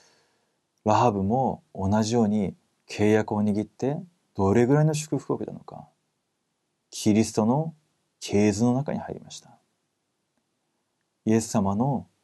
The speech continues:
系図に入るぐらい祝福されたということです。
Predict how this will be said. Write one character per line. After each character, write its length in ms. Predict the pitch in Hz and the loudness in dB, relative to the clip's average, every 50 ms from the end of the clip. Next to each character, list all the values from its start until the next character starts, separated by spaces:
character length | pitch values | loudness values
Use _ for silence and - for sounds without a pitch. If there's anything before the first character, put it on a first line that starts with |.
| _ _ _ _ _ _ | _ _ _ _ _ _
系 280 | - - - - 98 | -14 -10 -6 -4 -4
図 140 | 98 95 123 | -4 -2 -2
に 120 | 131 135 143 | -2 -2 -4
入 320 | 143 - - - 208 202 | -4 -6 -4 -4 -2 0
る 80 | 196 175 | 0 -2
ぐ 120 | - 160 | -2 -2
ら 100 | 180 180 | -4 -4
い 40 | 175 | -4
祝 220 | 175 - - - | -4 -8 -12 -14
福 80 | 170 - | -16 -14
さ 160 | - - 147 | -10 -8 -6
れ 60 | 143 | -4
た 100 | 147 165 | -4 -4
と 80 | 156 - | -4 -6
い 40 | - | -8
う 40 | |
こ 60 | - _ _ | -8 _ _
と 60 | - - | -20 -20
で 80 | - | -20
す。 160 | - - - | -20 -20 -20